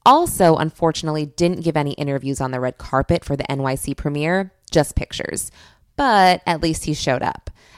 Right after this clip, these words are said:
Alec Baldwin was slated to be there, but he didn't end up coming.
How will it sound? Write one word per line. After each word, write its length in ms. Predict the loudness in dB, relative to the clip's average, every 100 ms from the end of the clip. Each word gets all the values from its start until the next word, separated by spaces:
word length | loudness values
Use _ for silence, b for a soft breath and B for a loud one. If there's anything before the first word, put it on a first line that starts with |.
| b
Alec 260 | 2 2 4
Baldwin 420 | 6 6 2 -2
was 120 | -2
slated 480 | -4 -2 -2 0 0
to 80 | 0
be 160 | -4
there, 360 | -4 -4 -4 -2 0
but 200 | 0 -2
he 140 | -4
didn't 200 | -4 -4
end 120 | -6
up 120 | -6
coming. 520 | -6 -8 -8 -10 -10